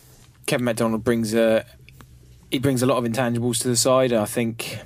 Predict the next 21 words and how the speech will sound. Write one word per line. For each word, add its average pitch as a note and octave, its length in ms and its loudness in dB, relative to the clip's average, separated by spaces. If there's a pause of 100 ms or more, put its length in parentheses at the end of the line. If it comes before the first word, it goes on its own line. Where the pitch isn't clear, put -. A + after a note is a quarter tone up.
(160)
as B2+ 100 -6
long C3 120 -6
as C3+ 40 -4
he C#3 80 -6
doesn't C#3+ 140 -4
have C3 100 -6
to C#3 120 0
run, A#2 360 2
he's A2+ 220 -2
not A#2 160 0
too A#2 180 0
bad. A2 360 0
But A2 100 2
as A2 100 -4
you A#2 60 -6
can A#2 80 -8
see, B2 160 2
for A#2 100 0
Huddersfield's A2+ 400 -2
first A#2 300 0
goal, A2 340 0